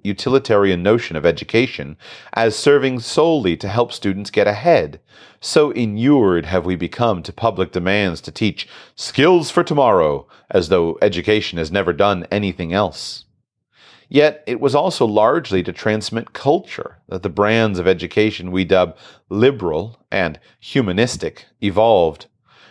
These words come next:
Prior generations believed that citizens should know the meaning of justice, for instance, not only so they might practice it in the streets,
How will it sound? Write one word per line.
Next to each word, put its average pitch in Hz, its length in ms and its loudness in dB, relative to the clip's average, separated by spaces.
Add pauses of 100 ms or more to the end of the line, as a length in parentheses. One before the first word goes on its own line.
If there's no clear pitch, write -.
(120)
Prior 170 340 2
generations 107 680 2
believed 90 440 0
that - 120 -4
citizens 107 600 0
should 110 240 -2
know 104 160 4
the 107 120 0
meaning 101 360 0
of 98 200 0 (200)
justice, - 840 -4
for - 180 0
instance, 80 560 -8 (420)
not 139 220 2
only 190 240 0
so 120 160 -2
they 98 80 2
might 92 260 -2
practice - 520 -4
it 90 80 0
in 82 80 -4
the 78 80 -10
streets, - 640 -6